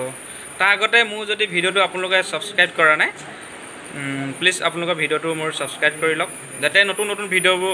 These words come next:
আপলোড কৰিলে আপোনালোকে পায়। তাৰ কাৰণে মোৰ চেনেলটো আপোনালোকে ছাবস্ক্ৰাইব কৰি ল'ব।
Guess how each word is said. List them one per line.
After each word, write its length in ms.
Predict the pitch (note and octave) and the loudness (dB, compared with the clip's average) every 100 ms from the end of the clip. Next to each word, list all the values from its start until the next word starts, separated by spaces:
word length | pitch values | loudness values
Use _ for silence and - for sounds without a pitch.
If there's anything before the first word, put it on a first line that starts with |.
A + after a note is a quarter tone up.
| - | 0
আপলোড 260 | D3 E3 E3+ | -2 -2 0
কৰিলে 220 | F3 F3 | 4 4
আপোনালোকে 340 | D#3 D#3+ D#3+ | 2 -2 -2
পায়। 220 | D#3+ D#3 F#3+ - - - - - D4+ | 2 2 2 -6 -16 -18 -16 -12 -2
তাৰ 180 | D3+ D#3 | 2 2
কাৰণে 220 | D#3+ E3+ | 2 0
মোৰ 160 | E3+ D#3+ D#3 - - - | -2 -6 -8 -10 -10 -8
চেনেলটো 380 | D3 D3 D3 C4+ - - - | 0 0 0 -4 -6 -10 -10
আপোনালোকে 260 | C3+ C#3+ E3+ | -8 -4 -2
ছাবস্ক্ৰাইব 360 | C#3 - C#3 C3 | -2 -2 -2 -2
কৰি 140 | C3+ C3 | -4 -4
ল'ব। 160 | B2 | -6